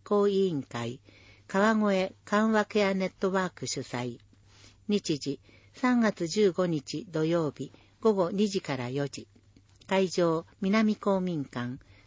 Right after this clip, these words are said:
対象、がん患者とその家族。問い合わせ、成人健診担当。三月は自殺対策強化月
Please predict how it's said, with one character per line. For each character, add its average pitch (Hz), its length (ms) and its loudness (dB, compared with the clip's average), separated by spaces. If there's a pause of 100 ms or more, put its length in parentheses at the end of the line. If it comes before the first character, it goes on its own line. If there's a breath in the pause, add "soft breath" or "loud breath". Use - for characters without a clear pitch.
対 180 200 0
象、 147 420 0 (320 soft breath)
が 202 160 2
ん 226 100 2
患 220 280 0
者 147 140 -2
と 123 160 -8
そ 160 160 -6
の 175 100 -4
家 - 180 -4
族。 - 420 -8 (1000 soft breath)
問 196 220 6
い 190 60 6
合 175 60 0
わ 160 180 -2
せ、 - 280 -4 (440 soft breath)
成 226 200 6
人 214 240 2
健 208 260 0
診 135 280 -2
担 123 400 -6
当。 110 320 -6 (1500 soft breath)
三 247 320 6
月 185 260 2
は 139 200 2 (180)
自 170 120 0
殺 233 400 2
対 202 280 2
策 185 320 0
強 180 280 2
化 180 180 0
月 160 200 -2